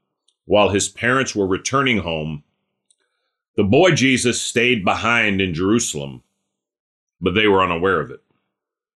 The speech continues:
Thinking he was in their company, they traveled on for a day. Then they began looking for him among their relatives and friends. When they did not find him, they went back to Jerusalem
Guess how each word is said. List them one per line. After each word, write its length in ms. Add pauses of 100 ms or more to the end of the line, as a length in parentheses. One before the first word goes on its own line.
(680)
Thinking 600
he 200
was 600
in 120
their 180
company, 500
they 160
traveled 500
on 260
for 180
a 80
day. 320 (1400)
Then 280
they 160
began 400
looking 380
for 180
him 200
among 380
their 180
relatives 1000 (140)
and 160
friends. 600 (880)
When 140
they 160
did 220
not 240
find 360
him, 200
they 100
went 280
back 280
to 120
Jerusalem 920